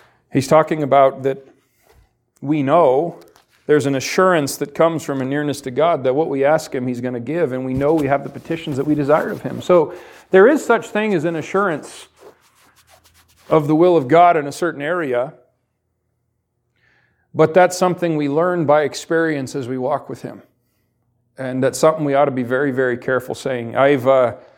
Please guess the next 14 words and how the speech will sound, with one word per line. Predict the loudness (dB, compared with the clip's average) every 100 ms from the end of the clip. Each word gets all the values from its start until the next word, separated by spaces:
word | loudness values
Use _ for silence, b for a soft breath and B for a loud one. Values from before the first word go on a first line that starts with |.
| b b 2
I've | 4
known | 4 2
some | 0 -4 0
good | 0 4
brethren | 4 4 -2 -4 -4
that | -2
would, | -2 -6 -14 _ b b b b b b _ _ _ _ _ _ _ _ _ _ -20 B B B B B B B -2
I | 0 4
don't | 4 4
think | 0 0
it's | -2 0
a | 2
helpful | 2 2 -2 -8
thing. | -4 -6 -6 -12